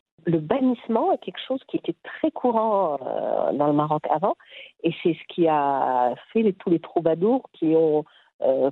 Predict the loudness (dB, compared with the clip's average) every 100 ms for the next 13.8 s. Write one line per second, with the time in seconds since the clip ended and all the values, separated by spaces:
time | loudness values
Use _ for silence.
0 | 0 0 2 2 0 0 -2 2 2 2
1 | 4 2 0 -4 -6 -4 0 0 0 -4
2 | -4 -6 -6 -2 0 0 -2 -14 -6 -2
3 | 0 2 0 0 -6 -2 0 2 2 2
4 | 0 0 -2 0 -4 -2 0 0 0 0
5 | -2 -2 -6 -18 -18 -4 0 0 0 0
6 | -2 -12 -18 _ -4 0 0 2 0 2
7 | 0 -2 _ -6 -2 0 -2 -4 -6 -10
8 | -8 -10 -4 -4 -4 -12 -20 -20 _ -4
9 | -2 0 0 0 -2 -2 -6 -8 -8 -8
10 | -6 -8 -10 -14 -8 -8 -4 -2 -2 -6
11 | -2 0 2 -2 -6 -12 -4 -4 -4 _
12 | _ _ -8 -6 -2 -2 -2 -4 _ -2
13 | 0 -2 -2 -8 -8 -8 -4 -4